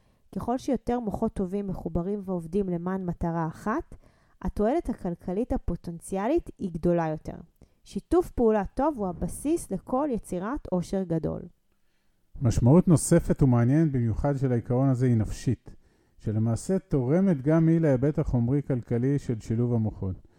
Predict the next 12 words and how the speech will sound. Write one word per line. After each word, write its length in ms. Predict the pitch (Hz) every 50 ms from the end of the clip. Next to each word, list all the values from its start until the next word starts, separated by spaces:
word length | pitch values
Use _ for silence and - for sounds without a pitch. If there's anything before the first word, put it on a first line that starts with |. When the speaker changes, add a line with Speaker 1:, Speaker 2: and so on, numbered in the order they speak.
| _ _ _ _ _ _ _ _ - 151
Speaker 2:
היל 160 | 170 202 208
מדבר 360 | 208 180 143 135 120 143 165
על 140 | 175 175 156 -
כך 200 | 180 160 - -
שהעולם 540 | - 139 120 117 120 135 156 175 185 180
בנוי 260 | 156 135 131 143 160 165
מרכיבים 680 | 165 156 143 127 - - - 120 104 113 143 165 165
של 160 | - 165 127
חומרים 480 | - - 120 110 110 107 120 139 156 151
ומרכיבים 560 | 135 123 113 101 - - 101 107 127 139 131
של 180 | - 127 110
אנרגיה, 520 | 104 104 104 110 117 117 120 127 127 135